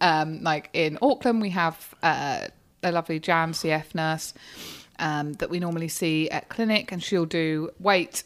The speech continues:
and height of your child. And then you see the doctor, and they will discuss how your child's doing. You can ask any questions. If you've had any tests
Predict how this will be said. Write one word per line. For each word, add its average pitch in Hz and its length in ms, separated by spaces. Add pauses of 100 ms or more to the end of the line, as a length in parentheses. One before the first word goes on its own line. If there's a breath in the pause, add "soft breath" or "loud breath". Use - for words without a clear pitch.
and 135 220
height - 540 (100)
of 139 480
your 151 340
child. 226 600
And 220 120
then 240 140
you 233 220
see 220 180
the 190 120
doctor, 254 360
and 226 400
they 185 160
will 180 460 (540)
discuss - 600 (440 loud breath)
how 165 160
your 156 120
child's 151 300
doing. 233 320
You 190 80
can 165 100
ask 156 200
any 135 120
questions. 226 580 (300 loud breath)
If 208 140
you've 220 140
had 196 180
any 180 220
tests - 640